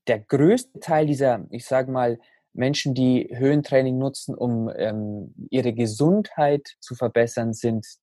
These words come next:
die Menschen, die abnehmen möchten. Das geht ganz gut, indem sie, ähm, es gibt ja ganz, ich sag mal, extreme Fälle, Menschen, die sehr übergewichtig sind, die vielleicht in ihrem Leben auch nie richtig,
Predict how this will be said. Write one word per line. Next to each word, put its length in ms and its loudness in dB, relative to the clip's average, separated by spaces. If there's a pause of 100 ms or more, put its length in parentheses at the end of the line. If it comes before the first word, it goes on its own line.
die 340 -2 (220)
Menschen, 360 -8
die 180 -8
abnehmen 580 0
möchten. 560 -4
Das 200 -8
geht 240 -4
ganz 280 -2
gut, 300 2 (280)
indem 520 0
sie, 400 2 (140)
ähm, 540 -2 (100)
es 180 -16
gibt 300 -6
ja 420 0 (340)
ganz, 560 -4
ich 160 -14
sag 160 -4
mal, 160 -6
extreme 560 -4
Fälle, 340 -4
Menschen, 380 -8
die 80 -6
sehr 240 -2
übergewichtig 720 -4
sind, 240 -10
die 80 -8
vielleicht 360 -2
in 80 -8
ihrem 180 -6
Leben 240 -2
auch 240 -4 (340)
nie 160 2
richtig, 520 -2